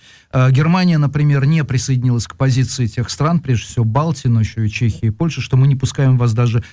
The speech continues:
с шенгенской визой. Но де-факто сегодня получить шенгенскую визу, не имея родственников в Германии близких,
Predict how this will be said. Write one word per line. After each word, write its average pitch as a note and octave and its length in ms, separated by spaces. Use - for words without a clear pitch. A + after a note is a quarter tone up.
с - 60
шенгенской B2+ 600
визой. A#2 280
Но E3 360
де-факто F3 480
сегодня C#3+ 320
получить C3+ 360
шенгенскую C3 680
визу, D3 260
не E3+ 260
имея C3+ 300
родственников A2+ 520
в G2+ 60
Германии A#2 480
близких, D#3 420